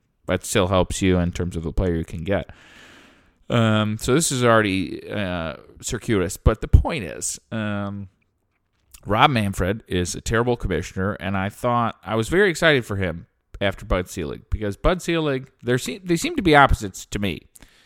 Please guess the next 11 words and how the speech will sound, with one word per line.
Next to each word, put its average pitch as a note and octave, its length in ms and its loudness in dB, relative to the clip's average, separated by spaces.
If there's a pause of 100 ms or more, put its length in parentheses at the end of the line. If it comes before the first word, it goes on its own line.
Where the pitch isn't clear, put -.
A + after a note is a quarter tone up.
(380)
Bud F#3+ 180 2
Selig F3 440 0 (260)
loved B2 320 4
baseball, F2+ 360 0 (100)
clearly D#3 320 4
loved F2 260 0
baseball, - 560 -2 (220)
but F#2+ 200 -2
didn't C#3+ 340 0
seem A2 360 -6
competent. - 600 -4